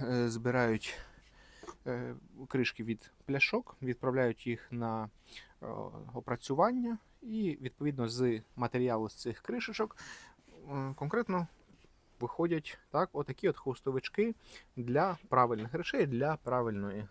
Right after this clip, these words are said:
роботи наших воїнів, для захисту України проти росіян, вбивць, гвалтівників, ворогів та окупантів. Приємно бачити свідомих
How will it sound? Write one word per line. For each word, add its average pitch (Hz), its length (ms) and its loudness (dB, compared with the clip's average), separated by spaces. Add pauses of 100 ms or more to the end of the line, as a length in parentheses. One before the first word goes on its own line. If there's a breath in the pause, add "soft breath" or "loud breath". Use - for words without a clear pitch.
роботи 175 480 -4 (360 loud breath)
наших 170 480 -2
воїнів, 104 720 -2
для 113 200 0
захисту 110 400 -6
України 156 440 -4
проти 110 340 -6 (120)
росіян, 139 480 -2
вбивць, 131 440 -6
гвалтівників, 110 840 -6 (280 loud breath)
ворогів 117 520 -2
та 139 240 0 (340 loud breath)
окупантів. 120 800 -6
Приємно 104 480 0 (400 loud breath)
бачити 113 520 0 (280)
свідомих 104 680 -6